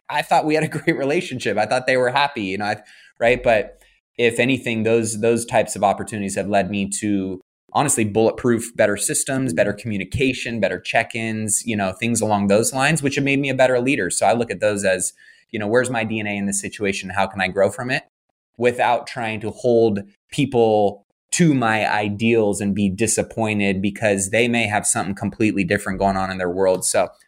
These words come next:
diff-, it's, it's a tough topic and, and situation for people to navigate. Um, but I still think principally, I would never do that to somebody. And therefore,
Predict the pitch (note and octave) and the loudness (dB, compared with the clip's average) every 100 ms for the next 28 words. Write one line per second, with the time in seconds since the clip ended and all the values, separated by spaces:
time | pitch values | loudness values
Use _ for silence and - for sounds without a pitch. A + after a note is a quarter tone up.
0 | _ _ - F#3 F#3 D#3 D#3+ D#3+ F3+ E3+ | _ _ 0 0 2 -2 -2 -6 -6 -2
1 | G#3+ G#3+ _ _ _ - D3 - - G#2 | -2 -2 _ _ _ -4 -2 -4 -10 -10
2 | G#2+ A#2+ A2 G#2+ G2+ - - A#2 - A2+ | -8 -6 -4 -4 -6 -6 -2 -2 2 4
3 | A#2 A#2 A2 A2 A#2+ A2 G#2 G2 F#2 G2+ | 4 2 -6 -6 -4 -4 -4 -2 0 0
4 | A2 A#2+ C#3 - _ - - - - A#2 | 0 0 0 -4 _ -20 -20 -20 -4 2
5 | G#2+ F#2+ F#2 - C3 C3 - C3+ C3+ A#2 | 2 0 -6 -6 -4 -2 -2 -2 -2 -8
6 | G#2 - D#3+ D#3+ D3+ D3+ D#3+ E3 _ _ | -8 -4 -4 -4 -6 -4 -6 -8 _ _
7 | - A#2 B2 B2 B2 B2 B2 A#2+ A#2+ B2 | -2 0 0 -2 -2 -2 0 0 0 -2
8 | - B2+ B2 B2 C3 A2+ G#2+ G#2+ - A#2 | -4 -4 -2 0 0 2 4 4 2 2
9 | G#2+ G#2 G2 | 4 4 2